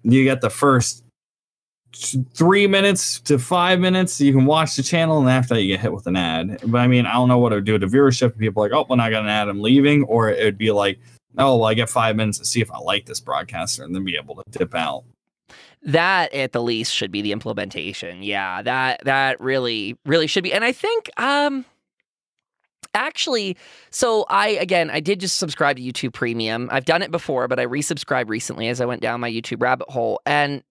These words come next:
Speaker 2: the only reason I did it was because I was watching on my T V. So no ad blocker there, right? But I
Speaker 1: Mm-hmm.
Speaker 2: noticed they weren't running pre-roll ads.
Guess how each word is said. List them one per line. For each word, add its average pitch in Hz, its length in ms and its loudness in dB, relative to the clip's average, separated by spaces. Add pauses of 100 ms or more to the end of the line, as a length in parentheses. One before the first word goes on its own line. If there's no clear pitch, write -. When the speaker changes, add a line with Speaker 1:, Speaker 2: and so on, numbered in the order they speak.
(120)
Speaker 2:
the 147 320 0
only 277 240 0
reason 214 300 0
I 165 80 0
did 143 180 0
it 139 160 2
was 131 480 0 (520)
because 139 920 0 (460)
I 139 100 2
was 127 100 -6
watching 123 300 -4
on 110 80 -4
my 107 100 -4
T 104 220 -10
V. 82 240 -12 (140)
So - 140 -2
no 135 180 0
ad 113 200 -2
blocker - 400 -6
there, 80 200 -6
right? 104 260 -4 (640)
But 196 140 4
I 190 120 0
Speaker 1:
Mm-hmm. 190 120 -2
Speaker 2:
noticed 208 720 0
they 151 220 0
weren't 135 480 -2
running 127 400 -4
pre-roll 180 640 -2
ads. 60 600 -8